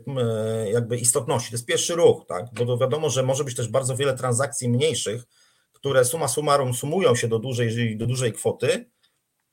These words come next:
a pojedynczo nie wpadłyby nam w te, w to sito poziomu istotności.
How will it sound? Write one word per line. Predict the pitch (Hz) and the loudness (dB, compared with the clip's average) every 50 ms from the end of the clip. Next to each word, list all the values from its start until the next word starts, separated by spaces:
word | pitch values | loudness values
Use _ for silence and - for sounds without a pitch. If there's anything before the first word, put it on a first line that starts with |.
| _ _ _ _ _ _ _ _ _ _ _ _ _ _ _ _ - | _ _ _ _ _ _ _ _ _ _ _ _ _ _ _ _ 2
a | 117 123 131 135 143 143 147 143 143 147 143 123 - | 4 6 6 8 6 6 4 4 2 0 0 0 2
pojedynczo | 165 160 156 135 156 160 160 - 160 156 | 2 2 2 2 0 0 2 4 4 4
nie | 160 - | 4 2
wpadłyby | - - 170 170 156 143 123 113 113 104 | 2 2 2 2 2 0 -2 0 0 0
nam | 107 98 95 | 0 0 -2
w | - - | -2 -2
te, | - 113 101 92 90 | 0 2 2 2 2
w | - | 0
to | - 113 | 0 0
sito | - - 117 120 - 110 104 107 104 - 117 - | 0 -2 -2 0 2 4 4 4 2 0 0 0
poziomu | - 117 117 120 107 107 | 0 2 2 0 -2 -2
istotności. | 104 - - 101 - - 71 120 - - - | -2 -2 -4 -4 -4 -8 -12 -14 -14 -14 -16